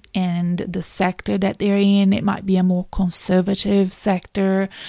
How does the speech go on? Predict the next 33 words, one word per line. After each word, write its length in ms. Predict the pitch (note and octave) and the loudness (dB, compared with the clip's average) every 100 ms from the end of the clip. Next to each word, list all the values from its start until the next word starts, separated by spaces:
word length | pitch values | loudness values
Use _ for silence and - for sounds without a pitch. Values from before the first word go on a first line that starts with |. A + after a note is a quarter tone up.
| - - - - - - _ | -14 -12 -12 -14 -16 -20 _
where 400 | G#3+ G#3 G3 G3 | 2 4 6 4
none 480 | F#3 F#3+ G3+ A3 A3 | 4 6 6 6 4
of 220 | G#3+ G3 | 2 0
their 200 | F#3 F3+ | 0 0
peers 640 | F3+ F#3 F3+ F3 E3+ E3+ | 0 2 2 2 0 0
have 340 | - - F#3 F3+ | -4 0 0 0
it 100 | F3+ | -4
in 220 | F3 E3+ | -2 -2
the 140 | E3+ | -2
third 420 | E3+ - F#3 E3+ - | -2 0 2 2 0
person. 460 | F#3 F3 - F#3 | 0 2 2 2
They're 160 | F#3+ G3+ | 4 4
not 260 | G3 G3+ | 4 4
necessarily, 1120 | A3+ A3+ - A3+ - F#3+ F#3+ F#3 F3+ F3+ F3+ E3 _ - - | 2 0 0 -4 -2 0 2 2 2 2 0 -4 _ -20 -4
sorry, 460 | - F#3 F3+ - - | 2 2 2 -4 -4
have 240 | E3 F#3+ F3+ | 0 0 0
it 60 | |
in 100 | F3+ | -2
the 80 | F3 | -4
first 400 | - B3 C4 - | 0 2 2 0
person, 420 | F#3+ F3+ - F#3+ | 0 -2 -2 -2
and 160 | F#3 F#3 | 0 2
they're 160 | G3 | 4
not 340 | F#3+ G3 G3+ - | 4 4 4 2
necessarily 840 | F#3+ G3 - G3 - F#3 F3+ F3+ | 0 0 -4 -6 -2 0 0 0
looking 520 | F#3 F#3+ G3 - G3 | 2 4 2 2 0
for 240 | G3+ - F3+ | 0 0 0
work. 520 | F#3 G3+ D4+ F#4 - | 2 2 2 -2 -8
They're 140 | - F3+ | -6 -6
just 340 | - F3 - | -6 -8 -6
positioning 600 | G3 F3 F3+ - F#3+ F3 | -4 -2 -2 -2 -2 0
themselves 560 | F3 F3 - G3 F#3 - | 0 -2 -2 -2 -2 -2
as 180 | F3+ | -4